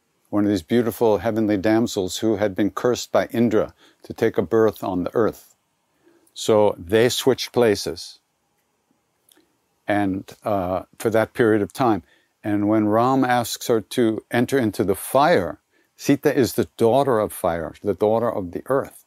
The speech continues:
Nothing, fire can't hurt her. So when he asks her to take the fire, uh, ceremony to prove her purity, what really happens is the, the Apsara disappears and goes back to heaven, and the real Sita comes out through the fire.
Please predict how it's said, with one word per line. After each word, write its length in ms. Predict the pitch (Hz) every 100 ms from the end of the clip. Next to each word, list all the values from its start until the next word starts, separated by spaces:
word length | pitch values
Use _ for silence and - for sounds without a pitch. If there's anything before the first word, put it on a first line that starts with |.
| _ _ _ _ _
Nothing, 480 | - 131 - 180 - -
fire 240 | 147 151
can't 280 | - 98 98
hurt 180 | 151 -
her. 200 | 87 - _ _ _ _
So 380 | - 117 110 - -
when 180 | 127 113
he 100 | 117
asks 280 | 139 131
her 80 | 131
to 160 | - 120
take 320 | - 127 -
the 80 | 98
fire, 640 | - 117 127 123 113 104 - _ _ _
uh, 300 | - 101 82
ceremony 880 | - - - 139 147 135 101 90 87 -
to 80 | 101
prove 320 | - 135 113
her 80 | 107
purity, 560 | - 135 139 123 92 - _ _ _ _ -
what 140 | 113
really 360 | 123 139 165 156
happens 440 | 113 104 104 98
is 240 | 104 92 - _ _ _ -
the, 200 | 117 87
the 340 | 101 110 104 -
Apsara 600 | 120 - - 135 127 104 - _ _ _ _ _ _ _ -
disappears 640 | - 120 156 - 143 135 123
and 140 | 101
goes 180 | 117 104
back 320 | - 131 -
to 80 | 127
heaven, 380 | 107 95 104 113
and 160 | 117 104
the 60 |
real 220 | 107 147 185
Sita 320 | - 92 107
comes 300 | - 101 98
out 180 | 92 -
through 140 | 110
the 100 | -
fire. 380 | - 143 -